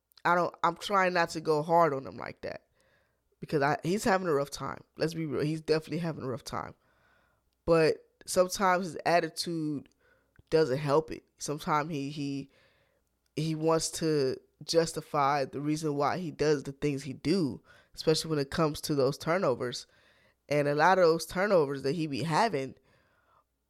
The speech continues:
are just bonehead plays. Like, they're literally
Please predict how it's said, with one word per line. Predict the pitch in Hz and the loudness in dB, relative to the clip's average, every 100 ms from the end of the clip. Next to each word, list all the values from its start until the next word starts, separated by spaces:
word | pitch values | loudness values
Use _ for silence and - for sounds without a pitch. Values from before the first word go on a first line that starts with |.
| _ _ | _ _
are | 165 160 | 4 4
just | 151 156 151 - 123 - | 2 -2 -2 -4 -10 -4
bonehead | 147 165 160 156 151 - | 2 2 2 2 2 0
plays. | - 151 214 123 - - _ | -2 0 0 -2 -6 -18 _
Like, | 139 139 120 - | -2 -2 -2 -6
they're | - 151 | 0 0
literally | 143 143 156 151 147 147 135 | 2 0 0 0 -4 -4 -8